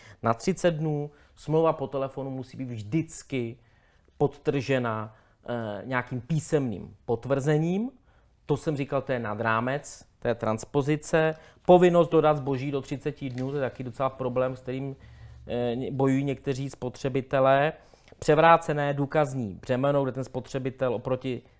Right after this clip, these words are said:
stávající úpravě je ve výhodnější pozici, kdy, eh, když uplatňuje tu reklamaci, protože po dobu jednoho roku musí to být naopak prodávající, který, eh, dá důkazy, že,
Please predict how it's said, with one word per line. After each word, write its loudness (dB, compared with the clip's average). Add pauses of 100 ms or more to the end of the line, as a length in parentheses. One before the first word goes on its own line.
(140)
stávající 4
úpravě -6
je -2
ve -6
výhodnější -6
pozici, -2 (520)
kdy, 0 (360)
eh, 0
když -6
uplatňuje 2
tu -4
reklamaci, -2 (320)
protože -4
po 0
dobu 0 (160)
jednoho 4
roku 2 (380)
musí -6
to 2
být -6
naopak -4 (180)
prodávající, 6
který, -6
eh, -2
dá 6
důkazy, -2
že, -2